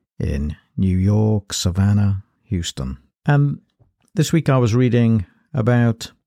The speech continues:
a backlog of ships at Savannah reaching about thirty in number. I think that was on the nineteenth of August when that happened.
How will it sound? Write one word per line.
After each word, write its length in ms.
a 40
backlog 460
of 160
ships 380
at 120
Savannah 580
reaching 580
about 500
thirty 680
in 220
number. 420
I 260
think 120
that 100
was 120
on 120
the 80
nineteenth 680
of 340
August 580
when 160
that 100
happened. 460